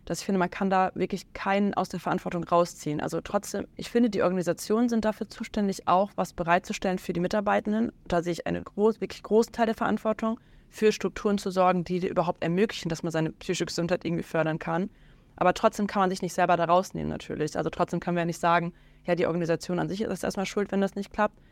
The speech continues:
sondern jeder kann immer noch seinen eigenen Teil dazu beitragen. Und das, was Raffi meinte, ist halt, dass, ähm, wir ein Drittel der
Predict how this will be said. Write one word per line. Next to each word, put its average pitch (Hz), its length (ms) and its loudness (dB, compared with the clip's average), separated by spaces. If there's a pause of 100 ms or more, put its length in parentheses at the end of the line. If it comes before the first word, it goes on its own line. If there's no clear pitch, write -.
sondern 175 220 -2
jeder 180 240 2
kann - 160 -2
immer 180 100 2
noch 175 100 -2
seinen 175 200 -4
eigenen 165 240 0
Teil 160 160 -4
dazu 151 200 -4
beitragen. 147 520 -2 (340)
Und 170 60 -4
das, 175 100 -4
was 185 160 -6
Raffi 196 220 2
meinte, 190 320 0
ist - 180 -4
halt, 190 260 0 (440)
dass, 170 320 0
ähm, 170 320 0
wir 175 180 2
ein 196 220 2
Drittel 208 640 -2 (260)
der 165 320 2